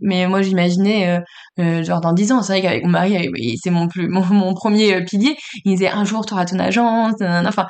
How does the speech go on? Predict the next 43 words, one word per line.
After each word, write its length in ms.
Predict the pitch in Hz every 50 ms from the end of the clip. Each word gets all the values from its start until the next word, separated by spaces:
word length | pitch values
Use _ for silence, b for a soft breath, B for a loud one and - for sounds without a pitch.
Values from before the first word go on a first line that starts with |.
| B B B B B
on 120 | - 190 196
s'imaginait 380 | 180 214 208 202 208 202 233
notre 180 | 240 220 208 196
vie, 220 | 196 240 247 254 226
euh, 280 | 196 196 196 190 190
bah, 300 | 185 180 185 185 185 185 185
ouais, 160 | 214 254 233
dix 180 | 220 214 196 208
ans 60 | 196
après, 440 | 185 180 180 - 247 269 285 277 247
euh, 40 |
quinze 220 | 214 208 190 180 185
ans 40 | 180
après. 380 | 170 170 170 - - 262 269 254
Enfin, 220 | 220 180 175 175 180 175 175 175
euh, 40 | - B B B B B B B -
et, 320 | - - 202 202 196 185
euh, 320 | 185 180 180 175 175 175 170 - -
mais 200 | - 202 202 208
voilà, 160 | 214 - -
j'avais, 300 | - 190 185 196 196 202
oui, 120 | 202 214 262
je 60 | 262
pense 160 | - 254 294
que 80 | - 226
dès 120 | 190 226
le 60 | 233 214
début, 240 | 226 208 190 233
j'y 140 | 262 233 214
ai 60 | 202
pensé. 320 | 180 185 185 185 180 - 320 - - _ _ B B B B
Après, 540 | - 190 190 180 - - 262 277 285 277 247 202
euh, 440 | 190 180 180 180 185 185 180 175 175 180 _ _ -
pas 220 | - 226 226 220 214
concrètement, 640 | - - - 214 208 208 - 202 196 247 269 311 349 330 - _ _
parce 200 | - 196 180 175
que, 100 | - -
voilà, 380 | 196 185 175 160 170 202 247 240
j'ai 100 | 196 180
démarré, 440 | 170 170 170 170 175 180 196 208 196
alors, 180 | 180 175 175
première 300 | 175 - 214 214 208 208 208
année, 280 | 202 208 226 247 262